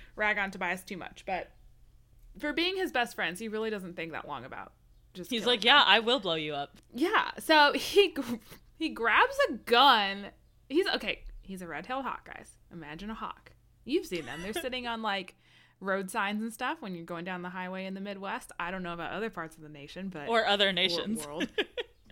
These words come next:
Speaker 1: Yeah, that, as, uh, or world. Yeah. Um, <laughs> I forget not everyone lives in America. He ki-, he picks up a gun from one of the controllers, flies it up to where the ship is, and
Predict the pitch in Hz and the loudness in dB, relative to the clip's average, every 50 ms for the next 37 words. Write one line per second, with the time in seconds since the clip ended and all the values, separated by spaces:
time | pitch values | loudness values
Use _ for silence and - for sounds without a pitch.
0 | - - - - - - - - - 220 220 196 170 185 247 269 - - - - | -20 -20 -20 -20 -20 -20 -14 -8 -2 2 2 2 4 6 6 6 6 4 2 2
1 | 175 247 262 247 214 233 - - 214 - - 208 226 254 240 180 - 165 190 185 | 4 4 4 4 2 2 4 4 4 4 4 0 0 0 -2 -4 -4 -4 -6 -6
2 | - - 220 196 - - - - 349 285 220 - - 247 240 226 214 208 190 190 | -4 0 0 0 0 -2 -8 -12 -16 -16 -8 -2 0 2 2 2 0 -2 -4 -6
3 | 233 240 220 202 214 - - 285 294 240 - - 370 466 453 - 339 277 - 381 | -6 -6 -4 -6 -6 -6 -8 -12 -8 0 4 6 6 6 6 4 2 2 2 2
4 | - 233 214 - - 208 208 202 196 185 170 180 185 180 175 165 160 160 156 156 | 2 2 0 2 2 2 2 2 0 -2 -2 -2 -2 -4 -4 -4 -6 -8 -6 -4
5 | 156 151 147 151 - 101 104 92 - - - - - - - _ - - - 226 | -4 -4 -4 -4 -6 -8 -8 -8 -10 -16 -20 -20 -20 -20 -20 _ -20 -12 -8 -8
6 | 233 226 - - - 226 226 - - 269 269 - 330 320 415 349 - 202 220 208 | -8 -8 -8 -8 -6 -6 -4 -2 -4 -4 -4 -4 -8 -8 -8 -8 -6 -4 -2 -2
7 | 190 180 180 175 175 190 214 - - - _ - - _ _ _ - 208 202 196 | 0 0 -2 -2 -4 -6 -10 -14 -18 -20 _ -20 -20 _ _ _ -4 -4 -2 -2
8 | 196 190 185 180 180 180 185 202 214 220 226 285 302 - 330 320 - - 220 185 | -2 -2 -4 -4 -4 -4 -4 -4 -4 -6 -6 -6 -4 -4 -4 -4 -2 -2 -2 -2
9 | 165 160 135 104 104 117 185 214 - - - _ _ - _ _ _ _ _ _ | -2 -2 -4 -4 -4 -6 -8 -10 -12 -16 -20 _ _ -20 _ _ _ _ _ _
10 | _ - - - - 240 226 233 220 208 214 240 302 311 349 403 392 359 320 330 | _ -20 -16 -10 -6 -4 0 2 6 6 6 6 6 4 2 2 4 6 6 6
11 | 349 349 - - - _ _ _ _ - - 254 233 214 214 233 247 311 339 320 | 6 2 -6 -20 -20 _ _ _ _ -8 -4 -2 -2 0 0 0 2 2 0 2
12 | - 403 403 403 403 262 226 208 202 196 202 196 - _ _ - - - - - | 2 0 0 2 2 0 2 2 0 -2 -4 -6 -10 _ _ -20 -20 -20 -20 -20
13 | - _ _ - - 233 240 233 226 226 226 220 | -20 _ _ -2 2 4 6 6 6 4 2 0